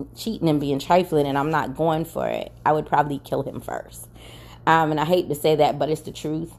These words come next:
I just know how, who I am, and I know that I can be a little bit of a, of a, of a rager if I get really upset. I,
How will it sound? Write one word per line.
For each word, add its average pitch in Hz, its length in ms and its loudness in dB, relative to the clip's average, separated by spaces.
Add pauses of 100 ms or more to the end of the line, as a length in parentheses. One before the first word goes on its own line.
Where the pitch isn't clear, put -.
(100)
I 165 120 2
just 165 160 -4
know 156 160 2
how, 156 180 2
who 175 280 -2
I 143 260 2
am, 156 420 -2 (340)
and 151 160 -2
I 151 120 0
know 160 280 2
that - 300 -2 (560)
I 156 120 -4
can 175 180 0
be 165 120 4
a 156 80 6
little 165 200 2
bit 165 140 4
of 151 160 -2
a, 147 280 0
of 147 200 -2
a, 143 300 -2 (300)
of 147 140 -4
a - 20 -2
rager 151 720 0
if - 140 -8
I 151 80 2
get 147 200 -2
really 135 280 0
upset. - 560 -6 (420)
I, 143 240 4